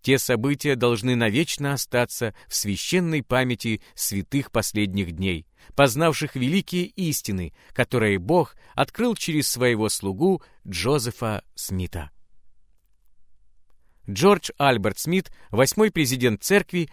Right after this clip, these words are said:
заявил: "Джозеф Смит исполнил свою миссию.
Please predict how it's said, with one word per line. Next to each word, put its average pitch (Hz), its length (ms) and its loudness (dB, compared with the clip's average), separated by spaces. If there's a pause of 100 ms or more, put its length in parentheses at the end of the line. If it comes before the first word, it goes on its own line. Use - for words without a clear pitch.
заявил: 120 600 0 (920)
"Джозеф 107 460 2
Смит 147 400 0 (300)
исполнил 156 680 4
свою 107 380 -2
миссию. 82 540 -6